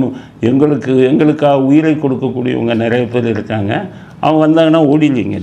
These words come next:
நீங்கள்லாம். அதனால தான் சொல்றேன், நாட்டில் நடக்கும் அநியாயத்தை, அக்கிரமத்தை தட்டி கேட்கிறோம். அதற்கு எங்களுக்கு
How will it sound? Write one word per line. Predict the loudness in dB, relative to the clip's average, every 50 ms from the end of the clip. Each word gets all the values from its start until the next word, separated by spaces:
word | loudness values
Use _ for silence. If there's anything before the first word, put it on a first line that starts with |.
| -10
நீங்கள்லாம். | -12 -12 -12 -14 -16 -16 -16 -18 -20 -20 -20 -20 -20 -20 -20 -20 -20 -16 -8
அதனால | -6 -4 -2 -2 -2 0 0 -2 -2
தான் | -2 -4 -6
சொல்றேன், | -8 -10 -10 -12 -14 -18 -20 -20 -20 -20 -20 -20 -20 -20 -20 -20 -20 -20 -20 -20 -20 -20 -20 -18 -14 -6 -4
நாட்டில் | -2 -2 -2 0 0 0 2 2 2
நடக்கும் | 2 0 -2 -2 -4 -2 -2 -2
அநியாயத்தை, | 0 2 2 2 2 2 2 0 -2 -4 -4 -4 -4 -4 -2 -4 -6
அக்கிரமத்தை | -6 -6 -4 -2 -2 -2 -2 -4 -6 -8 -8 -8 -10 -10 -12 -20 -20 -20 -20 -20 -4 -4
தட்டி | -4 -2 -2 -4 -2 0 -2
கேட்கிறோம். | -2 -2 -6 -10 -10 -10 -10 -10 -12 -10 -8 -6
அதற்கு | -6 -6 -6 -8 -8 -8 -6 -6
எங்களுக்கு | -6 -6 -6 -8 -6 -6 -8